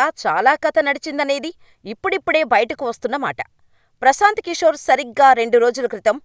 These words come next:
హైదరాబాదులో టీడీపీ అధినేత చంద్రబాబు నాయుడుతో రెండు గంటల పాటు సమావేశమయ్యారు.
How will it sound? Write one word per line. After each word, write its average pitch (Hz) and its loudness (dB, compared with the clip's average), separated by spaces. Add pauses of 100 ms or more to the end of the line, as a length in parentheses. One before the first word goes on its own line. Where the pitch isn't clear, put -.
(300)
హైదరాబాదులో 262 4
టీడీపీ 294 -6
అధినేత 240 2 (120)
చంద్రబాబు 254 0
నాయుడుతో 214 -2 (460)
రెండు 214 -4
గంటల 294 0
పాటు 262 0
సమావేశమయ్యారు. 220 -4